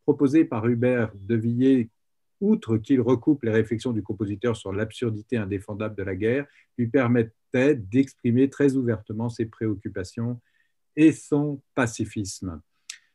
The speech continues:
Je vais être obligé de, de, de, de couper, mais le texte est très passionnant, hein, je dois vous le dire. Euh, je, ce qui est très intéressant, c'est, euh, je, je, voilà,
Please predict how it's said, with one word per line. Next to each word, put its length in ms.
Je 140
vais 140
être 120
obligé 380
de, 440
de, 280
de, 260
de 180
couper, 360
mais 300
le 280
texte 280
est 60
très 160
passionnant, 500
hein, 100
je 100
dois 120
vous 120
le 80
dire. 260
Euh, 640
je, 580
ce 120
qui 140
est 100
très 220
intéressant, 580
c'est, 680
euh, 920
je, 220
je, 140
voilà, 260